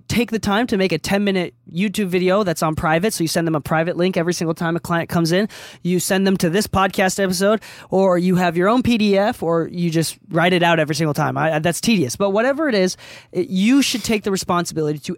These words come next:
educate your, your especially first-time clients. Um, so you give them an opportunity to do right by you.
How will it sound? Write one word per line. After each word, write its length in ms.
educate 480
your, 280
your 480
especially 540
first-time 540
clients. 340
Um, 180
so 240
you 180
give 240
them 140
an 80
opportunity 680
to 360
do 380
right 260
by 160
you. 260